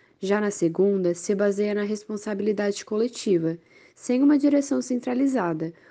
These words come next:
com participação igual de todos os membros da instituição.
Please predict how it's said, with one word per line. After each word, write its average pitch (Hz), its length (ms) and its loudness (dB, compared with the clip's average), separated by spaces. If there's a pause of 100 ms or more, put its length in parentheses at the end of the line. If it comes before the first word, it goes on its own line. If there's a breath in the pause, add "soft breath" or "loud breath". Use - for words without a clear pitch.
(100 loud breath)
com 208 140 -4
participação 202 640 -2
igual 185 360 2
de 190 120 -2
todos 240 440 0
os 240 160 -6
membros 208 680 -2
da 240 140 -2
instituição. 233 840 0